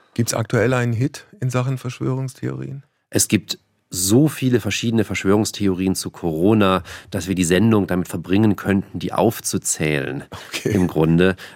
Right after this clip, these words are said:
Speaker 2: Ähm, wobei man sagen muss, das sind fast
Speaker 1: Hm.
Speaker 2: alles keine neuen Verschwörungstheorien, sondern im Grunde ist Corona immer nur das letzte Kapitel, der neueste Baustein, der angebaut wird an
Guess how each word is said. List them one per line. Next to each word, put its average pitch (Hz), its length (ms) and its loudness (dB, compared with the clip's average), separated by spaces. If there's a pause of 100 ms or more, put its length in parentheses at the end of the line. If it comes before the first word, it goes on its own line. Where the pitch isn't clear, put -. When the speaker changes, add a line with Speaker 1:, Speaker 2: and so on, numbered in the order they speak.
Speaker 2:
Ähm, 90 280 0
wobei 92 260 2
man 95 140 0
sagen 95 320 0
muss, 95 180 0
das - 140 -2
sind 98 160 0
fast 98 240 -4
Speaker 1:
Hm. - 100 -6
Speaker 2:
alles 98 220 0
keine 87 220 -4
neuen 87 360 4
Verschwörungstheorien, 113 1040 0
sondern 90 180 0
im 85 80 -4
Grunde 101 260 4
ist 87 160 -4
Corona 98 520 2
immer 98 260 2
nur 95 160 2
das 85 160 -2
letzte 95 320 -2
Kapitel, - 580 -2
der 85 140 0
neueste 87 380 0
Baustein, 92 580 0
der 87 160 -2
angebaut 92 720 2
wird 90 180 -4
an 85 280 -2